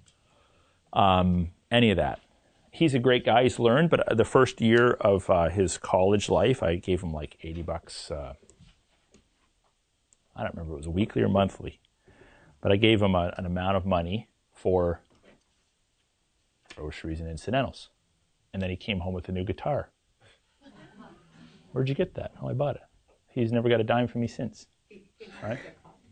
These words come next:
A guitar. Yeah. So, not to trash the guy, but that was a couple years ago. He had to learn the lesson. Totally on his own. I don't pay any of his bills.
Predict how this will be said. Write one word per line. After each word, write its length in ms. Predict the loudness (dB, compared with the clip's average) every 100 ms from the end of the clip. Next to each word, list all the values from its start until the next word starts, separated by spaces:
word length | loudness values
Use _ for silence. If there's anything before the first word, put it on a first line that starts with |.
| _ _ _
A 60 | -6
guitar. 420 | -4 -4 -6 -8 _ _ -20 _ _ _ _
Yeah. 160 | -10 -10 -14 _ _ _ -20 -20 -20 _ _ _ _ -20 _ -4
So, 440 | 4 6 6 4 -4 -20 _
not 120 | -4 -4
to 60 |
trash 320 | 0 2 2 0
the 80 |
guy, 200 | -2 0
but 80 | 0
that 60 | 0
was 100 | -2
a 40 |
couple 240 | -2 0 2
years 180 | 0
ago. 80 | 2
He 20 |
had 60 | 2
to 60 | 4
learn 180 | 2
the 60 | 2 2
lesson. 280 | 0 -2 -14 _ _ _ _ _ _ _ _ _ _
Totally 360 | 4 6 8 6
on 140 | 4
his 140 | 4
own. 200 | 2 0 -4 _ _ _ _ -6
I 40 |
don't 120 | -6
pay 240 | 0 2 2
any 320 | 4 4 4
of 60 |
his 140 | 0 -6
bills. 420 | -10 -14 -16 -20